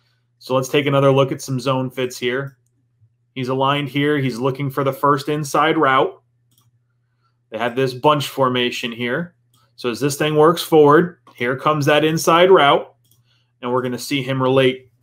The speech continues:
and match that across the field. Again, things we saw from Bobby McCain. So you got a head coach that worked with Nick Saban. You got a player here that played for Nick Saban, did a lot of things. You have a defensive coordinator that worked with Bill Belichick and Joe Judge in New England that liked versatility, know how to use it.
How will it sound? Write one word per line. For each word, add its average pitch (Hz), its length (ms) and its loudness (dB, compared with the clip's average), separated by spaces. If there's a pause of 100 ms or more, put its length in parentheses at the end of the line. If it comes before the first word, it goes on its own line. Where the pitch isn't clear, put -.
(140)
and 123 160 -6
match 123 280 -6
that 120 140 -2
across - 320 -8
the - 80 -20
field. 87 280 -10
Again, 113 240 -8
things 117 240 -8
we 117 80 -8
saw 117 240 -2
from 110 180 -8
Bobby 107 280 -2
McCain. 98 460 -8 (440)
So - 100 0
you 139 60 6
got 135 80 4
a 131 80 0
head 185 220 2
coach 190 260 6
that 156 100 -2
worked 156 220 0
with 143 140 0
Nick 135 140 -4
Saban. 123 340 -4
You 123 100 -6
got 123 120 -2
a 120 40 -8
player 170 340 0
here 156 140 2
that 123 140 -10
played 151 280 -2
for 147 80 -8
Nick 127 220 -6
Saban, 127 540 -2 (420)
did 156 140 4
a 156 60 4
lot 135 180 4
of 131 120 -4
things. 127 280 -4
You 123 80 0
have 117 100 -4
a 120 160 -4
defensive 156 560 -2
coordinator 156 400 0
that 123 140 0
worked 151 280 0
with 127 160 -2
Bill 139 200 -2
Belichick 131 580 0
and 120 100 -12
Joe 127 200 -2
Judge 120 300 -4
in 107 60 -12
New 120 140 -6
England 151 400 -4
that - 200 -10
liked 139 220 0
versatility, 139 640 -4
know 135 220 0
how 127 120 0
to 117 100 -8
use 165 360 0
it. 208 220 0